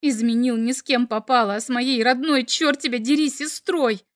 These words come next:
Ты хоть понимаешь, что это значит для меня? Родители предали и продались за твои грязные, как и ты сам, деньги.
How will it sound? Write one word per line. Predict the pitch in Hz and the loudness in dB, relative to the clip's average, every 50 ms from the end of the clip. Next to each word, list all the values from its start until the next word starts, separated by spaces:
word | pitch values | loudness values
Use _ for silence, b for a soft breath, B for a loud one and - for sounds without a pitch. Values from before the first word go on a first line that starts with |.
| _ _ _ _ _ _ _ _ _ _ _ | _ _ _ _ _ _ _ _ _ _ _
Ты | - 302 | -8 -8
хоть | 233 - 247 - - | -6 -4 -6 -6 -6
понимаешь, | - 233 214 226 247 240 254 254 214 196 220 | -6 -4 -2 0 0 2 2 0 -2 -4 -6
что | - - - 285 269 226 | -8 -8 -4 -2 -2 -2
это | 208 196 - 202 | -2 -4 -6 -6
значит | 220 233 247 233 214 - 220 190 | -2 -2 -2 -2 -2 -4 -8 -8
для | 185 190 190 | -8 -6 -6
меня? | 196 214 214 214 202 185 175 _ _ _ _ _ _ _ _ _ _ - | -6 -4 -6 -6 -6 -8 -10 _ _ _ _ _ _ _ _ _ _ -2
Родители | 370 359 339 277 254 294 302 269 - 269 247 254 - _ _ - | 2 4 4 4 4 2 2 2 2 0 -2 -2 -4 _ _ -2
предали | - 359 330 302 277 240 262 240 240 | 2 4 6 6 6 6 4 2 2
и | 240 254 240 _ _ | 0 -4 -4 _ _
продались | - 294 302 302 247 302 294 269 254 262 254 | -2 2 2 2 4 6 6 6 4 4 0
за | 233 233 233 | -2 -4 -4
твои | 262 240 240 240 | -2 -2 -2 -2
грязные, | 214 233 240 269 262 240 220 208 208 220 202 190 | 0 0 2 4 4 4 2 0 -4 -4 -6 -6
как | - - 247 - | -6 -8 -6 -6
и | 254 | -6
ты | 226 - 269 247 | -4 -2 -2 -2
сам, | - - - 254 214 208 220 208 | -2 0 -2 0 0 0 -4 -4
деньги. | 220 254 254 240 233 220 185 190 180 - | -4 -2 -2 0 0 -2 -4 -6 -10 -10